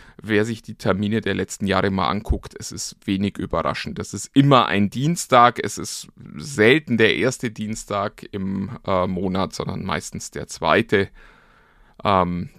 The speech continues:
die alten Tech-Hasen wissen, erst ifa, dann iPhone.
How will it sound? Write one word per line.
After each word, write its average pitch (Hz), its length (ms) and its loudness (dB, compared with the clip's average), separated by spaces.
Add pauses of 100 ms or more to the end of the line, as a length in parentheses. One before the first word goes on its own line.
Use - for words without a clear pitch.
die 98 280 -2
alten 104 480 2
Tech-Hasen 107 760 2
wissen, 110 320 0
erst - 420 2
ifa, 120 400 2
dann 104 500 4 (540)
iPhone. 110 600 4